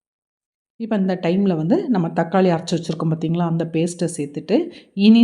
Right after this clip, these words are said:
தான் நல்லா வதக்கிக்கணும். தக்காளி அந்த பச்சை வாசனை எல்லாம் போய் நல்லா வதங்கி வரணும், நல்லா சுருண்டு எண்ணெய் பிரிஞ்சு வரணும், அந்த அளவுக்கு வந்து வதக்கினா தான் குழம்பு வந்து டேஸ்ட்டு நல்லாயிருக்கும். இப்ப இது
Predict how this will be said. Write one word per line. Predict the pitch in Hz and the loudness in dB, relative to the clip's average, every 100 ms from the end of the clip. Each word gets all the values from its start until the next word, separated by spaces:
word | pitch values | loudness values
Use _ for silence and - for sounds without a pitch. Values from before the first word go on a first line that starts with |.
| 208 | 6
தான் | 214 202 | 6 4
நல்லா | 160 175 185 | 4 0 0
வதக்கிக்கணும். | 156 156 - 160 151 156 160 | 0 -4 -6 -6 -4 -4 -4
தக்காளி | 160 180 170 | -2 0 0
அந்த | 165 160 | 0 -2
பச்சை | 156 - 180 | -4 -4 -2
வாசனை | 170 170 165 156 | -2 -2 -4 -2
எல்லாம் | 160 160 | -4 -2
போய் | 151 180 285 220 | 0 2 4 4
நல்லா | 160 170 226 180 | 4 4 4 4
வதங்கி | 160 165 165 147 | 0 2 0 0
வரணும், | 151 156 151 - _ _ 160 | -4 -4 -6 -14 _ _ -2
நல்லா | 175 185 190 | 2 2 2
சுருண்டு | 196 185 190 185 202 170 | 0 2 4 4 4 4
எண்ணெய் | 180 196 190 | 4 4 4
பிரிஞ்சு | 170 165 160 156 | 2 2 0 0
வரணும், | 151 156 220 170 | -2 0 2 2
அந்த | 175 180 | 2 2
அளவுக்கு | 160 170 175 190 | 2 0 0 0
வந்து | 175 185 | 2 2
வதக்கினா | 160 165 175 160 160 | 0 -2 -2 0 0
தான் | 294 - - _ _ 202 | 0 -2 -16 _ _ 2
குழம்பு | 208 226 180 | 6 6 4
வந்து | 165 175 175 | 2 0 2
டேஸ்ட்டு | 165 170 165 156 | 0 0 -2 -2
நல்லாயிருக்கும். | 151 151 151 147 160 247 302 - - _ _ _ _ _ _ _ _ _ _ _ _ - | -2 -2 -4 -4 4 4 4 -4 -16 _ _ _ _ _ _ _ _ _ _ _ _ -14
இப்ப | 190 180 | -4 -2
இது | 165 | -2